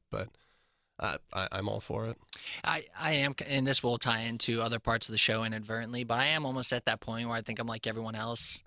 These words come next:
Speaker 2: I am so fed up with this issue. Sometimes I almost wonder if it does make sense. Stroke the check, wipe the slate clean, and then just restart the system. Because it is insane how much this has gone out of control. It is
Speaker 1: <laughs>
Speaker 2: insane how much prices go up.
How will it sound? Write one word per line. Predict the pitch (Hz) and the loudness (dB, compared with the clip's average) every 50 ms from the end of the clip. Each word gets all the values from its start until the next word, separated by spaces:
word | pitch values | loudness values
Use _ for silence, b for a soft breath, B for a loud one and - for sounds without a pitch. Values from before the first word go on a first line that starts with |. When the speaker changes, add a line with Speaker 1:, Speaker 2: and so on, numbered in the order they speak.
| _ - | _ -6
Speaker 2:
I | 131 | -4
am | 127 123 120 117 | -2 -2 2 4
so | - - 120 | 4 4 4
fed | 110 - - 120 120 120 | 2 0 0 0 2 0
up | 117 - | -2 -4
with | 123 104 - | -6 -6 -6
this | 117 113 - - | 0 0 2 2
issue. | 117 113 - - 127 120 120 120 | 2 0 0 0 2 0 0 0
Sometimes | 113 - 120 120 - 127 123 123 120 117 | 0 0 -2 -2 0 -2 -2 0 -2 -4
I | |
almost | 120 123 120 117 - - | -4 -4 0 0 0 0
wonder | 123 117 117 120 120 | 0 -4 -4 -4 -6
if | 117 - | -4 -6
it | 113 113 | -6 -2
does | 117 117 117 117 135 | -2 -2 -2 -2 -2
make | 131 131 131 | -2 -2 0
sense. | - 143 139 147 160 - - - - - _ _ _ _ _ - _ _ _ - | 0 0 0 0 0 -2 -4 -4 -6 -10 _ _ _ _ _ -20 _ _ _ -4
Stroke | - - 143 139 135 | 0 2 2 2 2
the | - - | -2 0
check, | 120 - 143 127 127 123 - - - _ _ _ _ _ _ _ _ _ | 0 2 4 4 2 2 -2 -10 -20 _ _ _ _ _ _ _ _ _
wipe | - 120 120 120 - | 2 2 2 2 -2
the | - 113 | -2 -2
slate | - - 117 123 117 | -2 0 -2 -4 -4
clean, | - 147 143 151 156 151 | -4 -2 -2 -2 -2 -4
and | 104 117 127 123 | -4 -4 -2 -2
then | 120 117 | -2 -2
just | 117 117 113 - - _ _ _ - 113 | -2 -2 -2 -2 -4 _ _ _ -14 -8
restart | 120 123 120 - - 120 113 101 - | -6 -4 -2 0 0 0 -2 -2 -6
the | - | -6
system. | - - 104 - - 98 104 104 98 _ _ _ - - - - - - - - _ _ _ _ | -6 -6 -6 -6 -8 -8 -12 -16 -20 _ _ _ -10 -10 -10 -10 -10 -14 -18 -20 _ _ _ _
Because | 120 120 135 123 117 | -6 -4 -4 -2 -2
it | 127 117 | -4 -4
is | 123 110 120 | -4 -4 -6
insane | 120 120 - - 131 127 127 131 131 | -6 -2 0 2 2 4 2 2 2
how | 127 131 123 | 0 -2 -2
much | 123 123 117 - | -2 -2 -2 -2
this | - 117 - - | 0 0 0 0
has | - | 0
gone | 131 120 117 117 | 0 0 0 2
out | 117 120 120 | 0 0 0
of | - - | -2 -2
control. | - 117 - 117 113 113 117 110 | -4 -2 -2 -2 -2 -2 -2 -4
It | 117 120 | -2 -4
is | - - | -4 -4
Speaker 1:
<laughs> | |
Speaker 2:
insane | - 120 - - - 131 123 127 131 127 | -2 0 2 2 4 4 2 2 0 0
how | 123 123 | 0 0
much | 120 123 127 - - | 0 0 -2 -4 -2
prices | - 120 113 113 - 117 110 - | 0 0 2 2 2 0 -2 -2
go | - 113 113 | -2 -4 -4
up. | 113 113 113 | -4 -4 -4